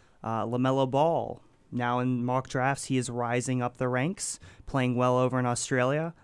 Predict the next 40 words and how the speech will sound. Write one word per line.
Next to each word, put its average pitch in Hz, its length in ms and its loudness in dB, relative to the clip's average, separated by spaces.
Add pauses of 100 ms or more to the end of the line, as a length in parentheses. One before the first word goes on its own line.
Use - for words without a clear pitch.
Then 127 140 2
we're 131 200 2
gonna 123 160 2
talk 131 280 -2
about 120 340 2
the 113 140 -4
N 131 160 2
B 131 180 0
A 127 200 2
rankings 131 520 -2
one 131 160 -2
through 131 180 -2
a - 20 -2
hundred 139 400 0
that - 100 -8
were 120 120 -6
done 123 300 -2
by 113 360 -6
E 131 140 -2
S 123 140 -4
P 131 220 -2
N 147 220 -2 (240)
recently. 143 540 -2 (440)
And, 135 500 0 (400)
um, 143 280 -2
there's 156 200 -2
a 170 40 0
new 202 140 2
thing 214 240 0
about 151 440 2 (380)
in 147 100 2
the 143 80 4
N 151 160 4
B 147 140 2
A 139 220 4
that 120 340 -2 (680)
they're 143 300 2
gonna 139 160 -2
crack 143 420 -2
down 127 600 2